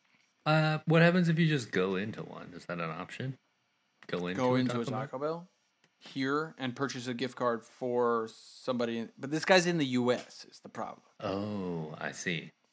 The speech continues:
Speaker 2: Mm-hmm.
Speaker 1: Interesting.
Speaker 2: So I'd need to sort of e-gift him a certain amount of gift cardness.
Speaker 1: Huh. Taco Bell exists outside of,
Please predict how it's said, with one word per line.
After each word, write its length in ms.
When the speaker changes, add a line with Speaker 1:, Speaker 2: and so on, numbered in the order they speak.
Speaker 2:
Mm-hmm. 360
Speaker 1:
Interesting. 640
Speaker 2:
So 120
I'd 140
need 420
to 160
sort 220
of 160
e-gift 680
him 400
a 120
certain 300
amount 340
of 280
gift 220
cardness. 680
Speaker 1:
Huh. 200
Taco 260
Bell 200
exists 580
outside 500
of, 200